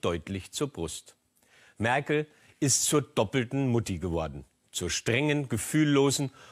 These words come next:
und ungerechten Stiefmutter für die aufmüpfigen Deutschen und zur fürsorglichen, nachsichtigen und gütigen Mama für die Flüchtlinge. Nun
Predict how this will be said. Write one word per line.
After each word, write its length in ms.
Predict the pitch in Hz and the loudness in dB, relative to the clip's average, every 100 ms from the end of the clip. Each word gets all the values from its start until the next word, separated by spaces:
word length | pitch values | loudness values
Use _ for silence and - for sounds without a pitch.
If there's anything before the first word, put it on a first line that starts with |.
| - | -4
und 240 | 165 156 | -2 0
ungerechten 720 | 214 185 147 135 135 - 131 | 2 2 4 2 0 -4 -4
Stiefmutter 720 | 117 - 170 170 - 151 151 | -4 -2 0 0 0 0 0
für 160 | 131 135 | -2 -2
die 160 | 131 135 | -2 0
aufmüpfigen 720 | 160 135 135 113 139 113 104 | 0 2 -2 -2 -4 -2 0
Deutschen 420 | 117 143 - 160 - - - - - | 2 2 -2 -8 -10 -20 -20 -20 -4
und 180 | 196 170 | -2 2
zur 180 | 220 | 2
fürsorglichen, 1040 | 170 - 175 180 - 156 156 151 147 156 139 | 2 2 4 4 4 4 4 0 0 0 2
nachsichtigen 880 | 120 127 - 131 - 143 127 139 135 _ | 2 2 -2 -2 -4 -6 -4 -6 -8 _
und 260 | 185 165 | -2 -2
gütigen 540 | - 139 151 131 175 156 | 0 0 2 0 0 2
Mama 420 | 110 92 92 104 _ _ _ | 2 2 0 -2 _ _ _
für 200 | - 135 | -8 -4
die 100 | 165 | -4
Flüchtlinge. 600 | - 98 - - 69 - - _ _ _ _ _ _ _ - | -4 -6 -6 -8 -10 -10 -16 _ _ _ _ _ _ _ -4
Nun 440 | 120 156 165 175 | 0 2 2 0